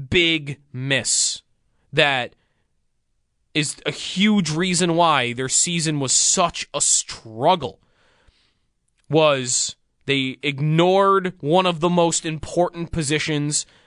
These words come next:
on the team that they desperately needed to add talent to. Eight oh three oh five fifty is the phone number. Sal's coming up at eight.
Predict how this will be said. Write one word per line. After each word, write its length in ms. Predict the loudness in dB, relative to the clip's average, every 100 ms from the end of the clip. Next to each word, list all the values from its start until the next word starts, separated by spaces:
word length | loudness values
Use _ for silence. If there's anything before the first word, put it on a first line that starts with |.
| _
on 280 | 0 2 0
the 80 | -4
team 600 | -4 -2 -2 -2 -2 -6 _ _ _ _
that 200 | -2 2
they 380 | 0 0 -4 -8 _ _ _ _ _ -20 0
desperately 720 | 0 2 0 -2 0 -2 -2
needed 600 | -2 -2 0 -2 -2 -10 _ _ _ _ _ _ _ _ _ _ _ _ _ -4
to 160 | 0
add 200 | 0 -2
talent 340 | -4 -6 -6 -12
to. 200 | -18 -18 _ _ _ _ _ _ _ _ -18 -18 -20 -20 _ _ _ _
Eight 160 | 2 2
oh 80 |
three 200 | 0 2
oh 100 | 2
five 260 | 4 0 2
fifty 340 | -2 -2 -2
is 100 | -2
the 80 | 0
phone 220 | 2 2
number. 320 | 2 2 2 2
Sal's 500 | 2 2 2 0 -2
coming 280 | -2 2
up 240 | 0 0 _
at 240 | -2 -2 -2
eight. 320 | -2 -2 -6